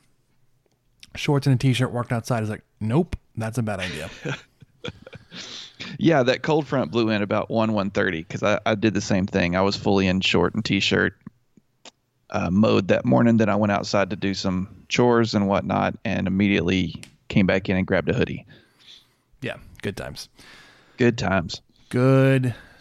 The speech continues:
Speaker 1: times. Um, all right, so in this episode, we will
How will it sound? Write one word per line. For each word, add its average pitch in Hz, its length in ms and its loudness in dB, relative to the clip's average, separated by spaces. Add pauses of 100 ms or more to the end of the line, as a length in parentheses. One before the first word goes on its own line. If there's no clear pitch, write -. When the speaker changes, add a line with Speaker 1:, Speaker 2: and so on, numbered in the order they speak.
Speaker 1:
times. 98 800 -10 (200)
Um, 135 640 2 (840)
all 175 80 0
right, 180 160 2
so 160 580 2
in 151 180 2
this 151 200 2
episode, 147 640 -2
we 131 180 2
will 123 560 0